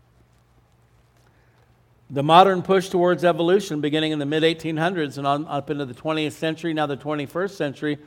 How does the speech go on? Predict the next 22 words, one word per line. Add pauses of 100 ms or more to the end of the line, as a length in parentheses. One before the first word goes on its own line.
(400)
is
really
what
birthed (840)
the
abortion
movement. (760)
The
denial
of
God,
the
denial
of
our
Creator, (1080)
of
our
Judeo-Christian
foundation
and
heritage.